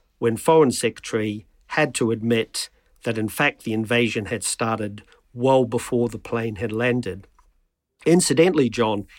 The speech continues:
even that admission is a half-truth. They said that f-, invasion had started about one hour before the plane landed. But I have a Defense Intelligence U S secret document flash message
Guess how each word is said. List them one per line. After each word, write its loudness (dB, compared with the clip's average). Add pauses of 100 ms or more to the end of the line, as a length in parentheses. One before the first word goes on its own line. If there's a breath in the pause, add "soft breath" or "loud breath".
even 2
that 2
admission -2
is -8
a -6
half-truth. -6 (540 loud breath)
They 2
said -2
that -4
f-, -20 (100)
invasion 0
had 0
started -4
about -4
one -2
hour 4
before -4
the -12
plane -2
landed. -2 (600 soft breath)
But 0
I 4
have 2
a 4
Defense 0
Intelligence -4 (540)
U 0
S 2
secret -2
document -2
flash -2
message -4